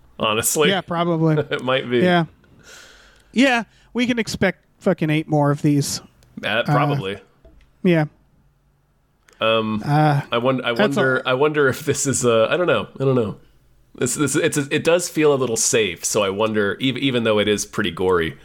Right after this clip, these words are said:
Speaker 1: I wonder if this was, like, a, a one for them type deal. To
Speaker 2: I don't
Speaker 1: get,
Speaker 2: know, it
Speaker 1: to,
Speaker 2: does
Speaker 1: to,
Speaker 2: feel
Speaker 1: to,
Speaker 2: safe.
Speaker 1: to get
Speaker 2: It
Speaker 1: some
Speaker 2: feels
Speaker 1: money <laughs> for some
Speaker 2: Yeah.
Speaker 1: weird shit.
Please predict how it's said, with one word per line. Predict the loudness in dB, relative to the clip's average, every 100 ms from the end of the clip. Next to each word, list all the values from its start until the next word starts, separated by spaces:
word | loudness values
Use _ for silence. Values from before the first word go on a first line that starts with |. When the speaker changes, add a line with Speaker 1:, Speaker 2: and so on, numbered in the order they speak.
| -20 -20 -20 _
Speaker 1:
I | -6
wonder | -2 0 0 -2
if | -4
this | -6 -4
was, | -4 -2
like, | -2 -2 -8 -20 _ _ -20 -20 _ _ _ _ _ _ _ _ _ -6
a, | -4 -2
a | -4
one | -2 -4 -4
for | -6
them | -2 -2 -2 -4
type | -4 -4
deal. | -4 -4 -4 -8 _ _ _ _ _ _ _ -20 _
To | -2
Speaker 2:
I | 0
don't | 2
Speaker 1:
get, |
Speaker 2:
know, | 2
it |
Speaker 1:
to, | 2
Speaker 2:
does | 0 0
Speaker 1:
to, | 2
Speaker 2:
feel | 0
Speaker 1:
to, |
Speaker 2:
safe. | 0 0
Speaker 1:
to | 0
get | 0 0
Speaker 2:
It | 0
Speaker 1:
some | 2
Speaker 2:
feels | 4 4 4 4
Speaker 1:
money | 2 0 -8 -8 -4 -4 -6
<laughs> | -20 -12 -10 -10
for | -4 -4
some | 0 0
Speaker 2:
Yeah. | 0
Speaker 1:
weird | -2 0 2 2 0 -2 -4
shit. | -4 -2 -4 -6 -10 -18